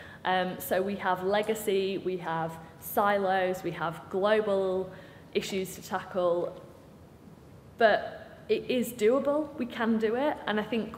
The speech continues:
what we have to do is we have to keep having the conversation and normalising it and socialising it um, and getting out there and speaking to people who can influence in the organisation, because it feels scary and it feels different, and it is.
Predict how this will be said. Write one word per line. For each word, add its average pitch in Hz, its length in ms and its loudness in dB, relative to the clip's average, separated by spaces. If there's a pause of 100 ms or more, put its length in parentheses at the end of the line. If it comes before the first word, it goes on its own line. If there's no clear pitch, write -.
what 240 260 4
we 220 100 0
have 220 240 -8
to 208 80 -4
do 190 220 0
is 165 180 -4
we 190 120 -6
have - 260 -6
to 196 60 -10
keep - 440 -6 (880)
having 202 280 2
the 190 60 0
conversation 214 1000 0
and 190 260 0
normalising 214 640 4
it 226 220 2
and 175 140 -2
socialising 214 760 0
it 202 300 -2 (360)
um, 185 200 -2
and 196 180 -2
getting 220 240 2
out 202 200 2
there 190 240 2
and 180 100 -4
speaking 254 420 -4
to 220 160 -4
people 202 320 -6
who 196 180 -2
can 202 260 -4
influence 254 540 0
in 247 100 -2
the 247 120 0
organisation, 254 800 0
because 220 560 -2 (560)
it 240 140 -2
feels 226 400 4
scary 233 520 4
and 196 140 -4
it - 80 -8
feels 196 300 0
different, 247 520 -2 (120)
and 208 100 2
it - 100 0
is. 220 400 0